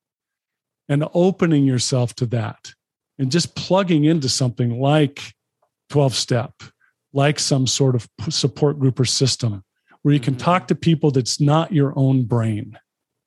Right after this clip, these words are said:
Speaker 2: Absolutely. Nope. A hundred percent agree. Hundred percent agree. Guys, as always, we, we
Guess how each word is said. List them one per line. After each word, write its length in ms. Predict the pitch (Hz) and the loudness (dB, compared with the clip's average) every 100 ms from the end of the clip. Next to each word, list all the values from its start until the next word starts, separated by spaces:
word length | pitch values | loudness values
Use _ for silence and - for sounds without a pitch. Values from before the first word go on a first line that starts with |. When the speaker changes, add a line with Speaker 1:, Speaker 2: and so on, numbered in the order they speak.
| _ _ _ _ _ _ _ _ _ _ _ _ _ | _ _ _ _ _ _ _ _ _ _ _ _ _
Speaker 2:
Absolutely. 680 | 127 120 - 113 110 107 110 | -2 -2 -2 -4 -4 -6 -6
Nope. 240 | 123 127 110 | -2 -2 0
A 40 | |
hundred 220 | 107 135 | 0 0
percent 280 | 123 117 120 | 0 -4 -6
agree. 360 | 104 - 104 104 - _ _ _ - | -6 -4 -4 -4 -10 _ _ _ 0
Hundred 160 | 160 | 0
percent 280 | 139 - 123 | 2 2 2
agree. 260 | 113 120 117 | 2 2 4
Guys, 300 | 151 156 139 | 4 4 4
as 120 | 127 | 4
always, 400 | 143 143 139 127 | 4 4 2 2
we, 120 | 127 135 - | 0 0 -4
we 160 | 135 | -6